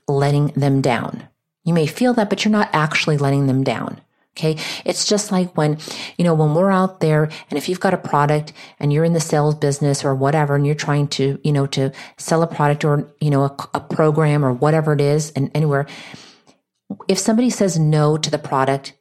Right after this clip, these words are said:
they're saying no to the product. They're not saying no to you. But a lot of times for a lot of us,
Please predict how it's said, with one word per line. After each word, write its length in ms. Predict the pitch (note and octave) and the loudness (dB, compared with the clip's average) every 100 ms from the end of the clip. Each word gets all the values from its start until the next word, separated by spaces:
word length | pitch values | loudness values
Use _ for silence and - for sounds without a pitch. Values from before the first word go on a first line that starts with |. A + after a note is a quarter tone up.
| _ | _
they're 100 | F3+ | -4
saying 420 | F#3 G#3 F#3 D#3 | -2 0 2 2
no 220 | D#3+ D#3 D#3 | 4 4 2
to 140 | - | -2
the 80 | D3 | -6
product. 580 | C#3+ C#3+ C#3+ - - - | -4 -2 -2 -4 -8 -4
They're 140 | E3 | 0
not 200 | G3 - | 0 -2
saying 440 | - F3+ E3+ E3 - | -4 0 0 0 0
no 560 | D3 D3+ D3 C#3+ C#3 - - | 2 4 4 2 -2 -10 -6
to 140 | D#3+ | -4
you. 500 | C#3 - F3 A#2+ - - _ _ _ _ - - | -2 0 0 0 -4 -16 _ _ _ _ -20 -16
But 340 | D#3+ E3+ - - | -4 -2 -4 -2
a 60 | D3+ | 0
lot 240 | D#3 G3 | 2 2
of 80 | A3+ | 0
times 280 | - E3+ D#3 | -2 -2 -4
for 140 | - | -2
a 60 | D3 | 0
lot 240 | D#3 G3+ | 2 2
of 100 | F3+ | 2
us, 220 | C#3+ C#3+ | 0 -2